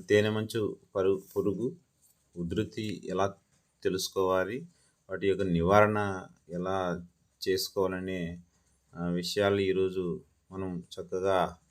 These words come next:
తెలుసుకుందాం. అదేవిధంగా ఈ తేనె మంచు పురుగు రాకుండా ముందుగానే ఎలాంటి నివారణ చర్యలు తీసుకోవాలి, వచ్చిన తర్వాత ఎలాంటి నివారణ తీసుకోవాలి,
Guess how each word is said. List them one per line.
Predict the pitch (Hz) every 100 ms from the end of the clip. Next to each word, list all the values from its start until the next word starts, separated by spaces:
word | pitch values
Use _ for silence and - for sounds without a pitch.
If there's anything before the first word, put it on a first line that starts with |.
| _ _ _
తెలుసుకుందాం. | 92 98 98 - 101 113 175 - _ _ _ - - _ - - -
అదేవిధంగా | 117 127 123 127 123 113 - - -
ఈ | 107 107 104 92 87 - _ _ -
తేనె | 107 120
మంచు | 127 123 123 117 101 -
పురుగు | 101 101 104 - - _ _ _ _ _ 90
రాకుండా | 92 104 110 135 127 127 101 98
ముందుగానే | 92 101 104 110 95
ఎలాంటి | 90 95 95 98 95 87 - -
నివారణ | 90 92 92
చర్యలు | 92 - 85 87
తీసుకోవాలి, | 87 85 - - 82 80 87 _ _ _ _ _ _ -
వచ్చిన | 87 87 107
తర్వాత | 101 101 98 95 92
ఎలాంటి | 85 87 87 85
నివారణ | 82 87 87 85
తీసుకోవాలి, | 82 - 82 85 87 135